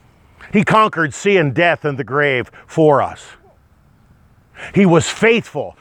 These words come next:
to the command of his Father in heaven. He was faithful in his dedication and love for people like us. And it is that faithfulness, even though we are unfaithful,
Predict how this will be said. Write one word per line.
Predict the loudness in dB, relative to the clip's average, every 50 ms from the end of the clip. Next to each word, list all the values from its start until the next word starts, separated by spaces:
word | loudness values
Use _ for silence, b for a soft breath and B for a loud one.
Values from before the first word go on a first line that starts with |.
| b b b
to | 0 2
the | 2 2
command | 2 2 2 2 2 2 2 0 -2 -2 -4
of | -4
his | -6 -8 -6
Father | 0 2 4 4 4 4 2 0 -4 -4
in | -4 -4
heaven. | -2 -4 -4 -4 -6 -18 -20 _ _ _ _ _ B B B B B B
He | 4 4 6
was | 6 4 2 2 -2
faithful | 0 2 2 2 2 0 -4 -4 -4 -4 -4 -4 B B B B
in | 4 4 6
his | 4 4 2 2 2
dedication | 2 4 4 4 2 0 -2 -2 0 0 0 0 -2 -4 -4 -4 -4
and | -4 -2 0 2 2 4
love | 4 4 4 4 2 0 -2 -6 -10 -20 _ _ _ _ -20 -20 -20 -20 -20 -20 -20 -20 -20 -20 -20 -20 -20
for | -6 0 0 2 2
people | 0 0 0 0 0 0 0 0 2
like | 2 2 2 0 0 -2
us. | -4 -4 -4 -8 -18 -20 -20 -20 -20 _ _ _ _ _ _ _ _ _ _ -20 -20 _ B B B B B
And | -2 0 0
it | 2
is | 0 0 0 2
that | 2 2 2 0 -2 _ _ _ _ _ _
faithfulness, | -20 -4 0 0 0 0 -2 -4 -4 -2 0 0 2 2 0 0 0 -4 -8 -18 -18 -8
even | -6 -2 0 2
though | 4 2
we | 2 2 2 4
are | 4 4 4 2 2
unfaithful, | 0 0 0 -2 -4 -4 -4 -4 -4 -6 -4 -2 0 0